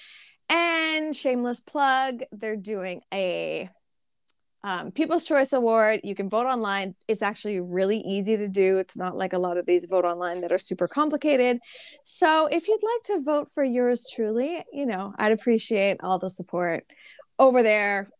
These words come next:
It's on my Instagram. The link is in my bio, and,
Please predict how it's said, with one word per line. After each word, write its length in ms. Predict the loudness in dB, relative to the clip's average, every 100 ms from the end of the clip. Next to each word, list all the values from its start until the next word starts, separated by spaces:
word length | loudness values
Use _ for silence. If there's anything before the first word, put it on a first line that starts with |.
| -6
It's 120 | -4
on 140 | -2 -2
my 100 | -2
Instagram. 680 | -4 -8 -6 -4 -4 -4 -6
The 120 | -6
link 360 | -4 -6 -4
is 240 | -6 -6 -6
in 100 | -6
my 140 | -4
bio, 560 | -2 -2 0 -2 -2 -4
and, 500 | -6 -12 -18 -18